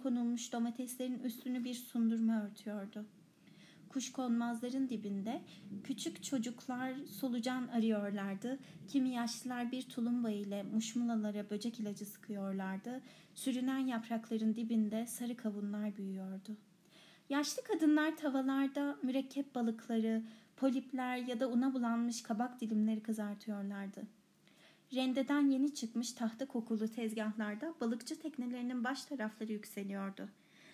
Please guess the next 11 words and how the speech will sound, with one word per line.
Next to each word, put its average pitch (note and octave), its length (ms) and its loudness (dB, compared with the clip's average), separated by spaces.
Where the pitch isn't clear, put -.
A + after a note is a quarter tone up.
Kalafatçı D4 580 2
çocuklar D4 640 0
kara C4+ 340 0
zifli A#3 400 -4
fırçaları A#3 540 -4
savurarak A#3 720 0
<clears throat> C#4+ 80 0
itişiyorlardı A3 1000 2
ve C4+ 260 6
<clears throat> E4 180 12
pardon, A3+ 460 0